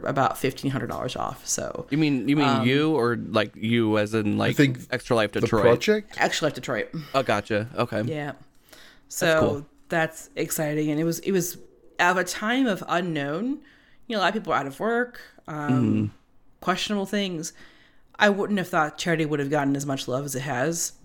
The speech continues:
Speaker 1: but I think people understand, like, I've got it bad, but I'm okay. Uh, people have it worse. So it was
Speaker 2: Mm-hmm.
Speaker 1: kind of, it was really cool to see, like, it was like, "You know what? I can give something. I can do something." And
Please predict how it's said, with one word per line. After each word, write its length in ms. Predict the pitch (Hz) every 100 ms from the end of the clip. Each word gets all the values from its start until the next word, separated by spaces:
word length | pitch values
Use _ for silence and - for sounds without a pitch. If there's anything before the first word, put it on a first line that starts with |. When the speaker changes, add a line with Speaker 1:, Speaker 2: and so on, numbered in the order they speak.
| -
Speaker 1:
but 100 | 147
I 40 |
think 180 | 143 139
people 140 | 151
understand, 440 | 120 143 - 147 143
like, 280 | 139 135 -
I've 220 | - 262
got 180 | 254 240
it 200 | 202 - -
bad, 320 | 156 160 151
but 80 | 165
I'm 100 | 160
okay. 400 | 147 160 135 131 - - - - - -
Uh, 60 | 147
people 320 | 202 - 175
have 160 | 160 127
it 100 | -
worse. 480 | 71 143 - - - -
So 360 | - - 117 120
it 80 | 117
was 100 | 107
Speaker 2:
Mm-hmm. 60 | 107
Speaker 1:
kind 240 | 156 156
of, 240 | 151 143 -
it 100 | 151
was 160 | 147
really 180 | 160 156
cool 260 | - 156 147
to 60 |
see, 120 | 143 147
like, 160 | 123
it 60 | 139
was 100 | 135
like, 200 | 139 -
"You 60 |
know 80 | 254
what? 140 | 247 -
I 100 | 170
can 160 | - 165
give 180 | 151 143
something. 460 | 131 139 - -
I 40 | -
can 160 | 156
do 120 | 147
something." 480 | 139 139 - - 127
And 260 | 120 127